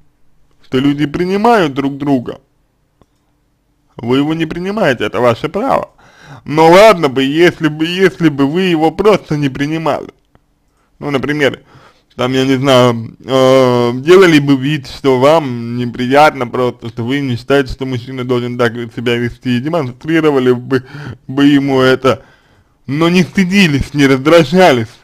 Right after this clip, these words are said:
потому что это ваше чувство. Но вы стыдитесь и раздражаетесь. И поскольку мужчина ведет себя как ребенок, а вас это раздражает, я полагаю, что вы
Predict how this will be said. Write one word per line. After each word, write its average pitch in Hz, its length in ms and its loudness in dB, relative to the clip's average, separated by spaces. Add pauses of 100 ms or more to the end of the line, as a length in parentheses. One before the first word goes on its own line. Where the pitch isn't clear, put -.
потому 123 240 -4
что 120 100 -4
это 139 140 0
ваше 143 320 2
чувство. - 440 -10 (1500)
Но 123 160 -4
вы 139 160 2
стыдитесь 143 520 -8 (420)
и 123 120 0
раздражаетесь. 131 880 0 (1200)
И - 80 -12
поскольку 165 460 2
мужчина 170 420 0
ведет 143 440 0
себя 139 180 0
как 143 200 0
ребенок, 156 520 2
а 127 80 4
вас 139 180 4
это 131 200 0
раздражает, 170 640 2
я 143 100 2
полагаю, 139 440 2
что 135 220 -2
вы 180 440 -2